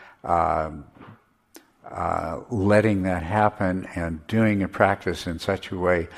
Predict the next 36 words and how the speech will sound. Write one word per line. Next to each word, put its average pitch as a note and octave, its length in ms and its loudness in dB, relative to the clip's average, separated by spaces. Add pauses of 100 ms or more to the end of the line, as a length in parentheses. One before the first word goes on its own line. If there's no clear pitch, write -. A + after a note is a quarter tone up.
(360)
not A#2+ 320 8
that B2 120 4
you're G#2+ 140 0
sitting G2 460 0
there F2 280 2 (120)
in, E2+ 320 -2
in E2+ 440 -4
comfort, F2 500 -2
but E2+ 320 -4
you're, F2 240 -4
you're F2 380 -4 (420)
unifying G2+ 720 4
the E2+ 80 -4
mind F2+ 340 2
further, G2 540 4
and F2 300 -2
then F2 120 -2
you F2 120 -6
get F2 140 -6
an, E2+ 180 -6
an F2 200 -4
intensification G2+ 960 -4
of D#2+ 120 -4
those E2 260 -4
lights. E2+ 480 -2 (400)
You'll F#2+ 120 -4
start F#2+ 280 2
to G2+ 60 -12
get F2+ 160 -2
strange F2 400 -4
sensations E2+ 920 -4
and E2 280 -12
energy F2 380 -4
currents - 520 -8
and E2 120 -6
movements. E2+ 580 -6